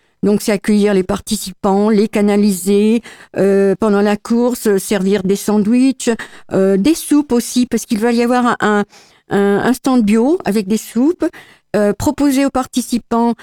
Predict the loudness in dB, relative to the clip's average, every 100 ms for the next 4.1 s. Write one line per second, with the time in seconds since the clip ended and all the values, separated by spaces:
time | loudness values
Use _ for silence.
0 | -16 _ -2 0 2 2 0 2 0 2
1 | 0 0 0 2 0 -2 -2 -2 -4 _
2 | _ _ _ -4 0 2 0 0 0 2
3 | 0 -4 _ _ _ -2 0 2 2 2
4 | 0